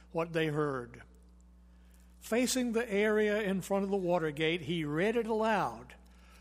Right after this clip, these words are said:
from early morning until the middle of the day. He read it in the presence of the men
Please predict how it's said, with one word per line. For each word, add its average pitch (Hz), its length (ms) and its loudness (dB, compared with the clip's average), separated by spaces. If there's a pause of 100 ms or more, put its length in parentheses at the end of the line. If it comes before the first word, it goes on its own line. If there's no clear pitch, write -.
(100)
from 160 280 0
early 214 340 8
morning 165 600 4 (320)
until 165 360 2
the 170 100 2
middle 170 340 2
of 156 120 0
the 160 80 0
day. 151 400 2 (1120)
He 220 200 2
read 208 220 4
it 208 120 -2
in 220 100 2
the 208 80 2
presence 220 480 -2
of 196 140 -2
the 202 80 4
men 180 500 2